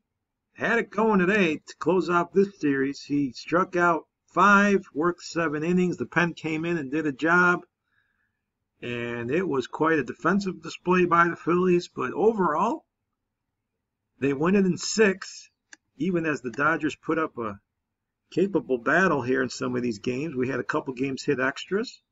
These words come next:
We look at the Dodgers hitting. Nobody really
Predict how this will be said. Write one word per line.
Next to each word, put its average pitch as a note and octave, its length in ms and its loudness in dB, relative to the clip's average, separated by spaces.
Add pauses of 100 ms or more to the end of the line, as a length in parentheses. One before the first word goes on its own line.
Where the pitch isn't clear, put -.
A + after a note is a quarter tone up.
(2000)
We A#2+ 100 -10
look C3+ 180 -6
at A#2 80 -4
the B2 60 -2
Dodgers B2+ 500 2
hitting. D3 340 0
Nobody C3+ 480 2
really A#2+ 320 0